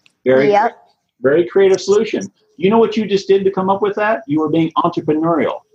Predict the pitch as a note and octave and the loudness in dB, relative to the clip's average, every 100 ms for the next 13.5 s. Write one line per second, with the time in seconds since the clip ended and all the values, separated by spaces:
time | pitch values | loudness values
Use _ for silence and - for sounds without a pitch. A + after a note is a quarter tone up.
0 | - - - - - - E3 D#3 F3+ A3+ | -18 -8 -8 -8 -12 -2 0 2 0 0
1 | G3 F3 F3 E3+ E3 E3+ E3+ F#3+ D3+ G2+ | 0 -2 -4 -2 0 -2 -6 -4 -2 -2
2 | - _ _ _ - _ - A#3 - D3+ | -6 _ _ _ -20 _ -4 0 0 -2
3 | F#3+ A3 G3+ A3 G3+ G3+ F#3+ F3+ F#3 E3+ | 0 0 2 2 2 2 2 0 0 -4
4 | D#3 - F#3+ F3 - F3 - - - C#3 | -6 -4 -6 -8 -2 0 0 -6 -8 -2
5 | C#3 C#3+ C3+ D#3 F#3 F3+ E3 D#3 - D3 | 0 0 -2 0 -2 0 -2 -2 -4 -4
6 | C#3+ D3+ D3+ E3 E3 _ _ C3+ D3 D3 | -2 -2 -4 -6 -10 _ _ -4 -4 -2
7 | E3 D3+ - A3 B3+ G3+ F3+ B2+ G#2+ C3 | -2 -2 -2 -2 0 0 -2 0 0 -2
8 | - _ - D#3 E3+ D3+ - A3 G#3+ - | -6 _ -4 -2 -2 -4 -2 -2 -2 0
9 | E3 E3+ D#3+ D3+ C#3+ C#3 _ _ _ - | 2 2 -2 0 -2 -2 _ _ _ -4
10 | F#3+ C#3 - - _ _ _ _ _ _ | -4 -2 -6 -6 _ _ _ _ _ _
11 | G4+ G4+ G#4 G#4 _ - F#4 D#4 C#4 C#4 | -4 -2 -2 -4 _ -6 0 2 0 0
12 | B3 A#3 A3+ A#3 _ _ D#3 G3 A3 A3 | -2 -2 -8 -14 _ _ -2 0 0 0
13 | F3+ G3+ E3 - - | 2 0 -2 -6 -18